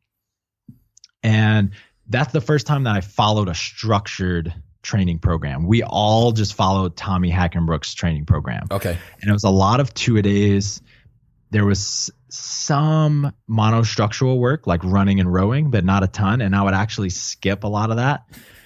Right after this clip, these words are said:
Speaker 1: And it was just, you know, that was the first time that I really took it seriously.
Speaker 2: So would you say that that's a lot, in terms of sophistication,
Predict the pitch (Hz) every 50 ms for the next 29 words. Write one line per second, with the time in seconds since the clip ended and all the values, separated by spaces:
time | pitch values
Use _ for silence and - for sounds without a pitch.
0 | - _ _ _ _ _ _ _ _ _ _ _ _ - - 107 117 113 113 113
1 | 110 113 110 104 95 - - - - - - - - 131 127 117 117 131 - -
2 | 113 117 127 135 117 104 98 107 98 92 87 120 107 101 110 - - 107 104 104
3 | 101 - 107 101 101 98 98 98 90 87 85 85 87 92 101 98 95 92 92 90
4 | 90 82 - - - - - 95 87 85 - - - 90 85 80 73 78 - -
5 | 53 - - - - - - - - 135 139 147 156 170 151 - 165 160 156 147
6 | 147 123 - - - - - 107 123 123 113 - - - 107 104 107 110 113 107
7 | - - - - - - - - 95 - 78 95 120 113 - 139 143 147 127 110
8 | - - - 104 - 113 104 - - 90 - 113 107 101 - - 92 90 95 98
9 | -